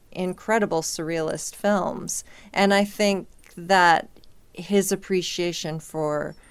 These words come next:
poetry, for the unconscious, for s-, different ways of looking at the world, that was really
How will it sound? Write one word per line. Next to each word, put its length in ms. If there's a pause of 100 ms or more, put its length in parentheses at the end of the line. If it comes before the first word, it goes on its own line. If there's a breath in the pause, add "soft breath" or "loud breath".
(380 soft breath)
poetry, 840
for 260
the 140
unconscious, 1200 (360 soft breath)
for 140
s-, 240 (280)
different 400
ways 300
of 120
looking 380
at 160
the 100
world, 540 (320 soft breath)
that 260
was 280
really 340